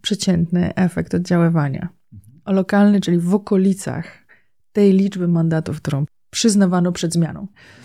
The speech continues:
Czyli wyobraźmy sobie, że jest jakaś społeczność, w której rocznie wystawia się tysiąc pięćset mandatów.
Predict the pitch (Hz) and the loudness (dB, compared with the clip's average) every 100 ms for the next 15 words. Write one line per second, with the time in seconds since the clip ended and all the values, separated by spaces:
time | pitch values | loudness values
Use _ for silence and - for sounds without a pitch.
0 | - - 247 233 226 220 196 233 320 294 | -18 -4 0 2 2 0 -2 0 0 0
1 | 254 240 226 202 190 165 - 220 262 240 | -2 0 0 0 -2 -6 -4 -2 -2 0
2 | 220 - - 190 185 240 - 220 196 165 | -2 -4 -4 0 2 0 0 -2 0 0
3 | 196 190 - 170 170 - - 240 214 185 | 0 0 -2 -2 -2 -8 -4 0 2 2
4 | 185 170 165 160 160 - - - | 2 2 2 2 -2 -6 -12 -18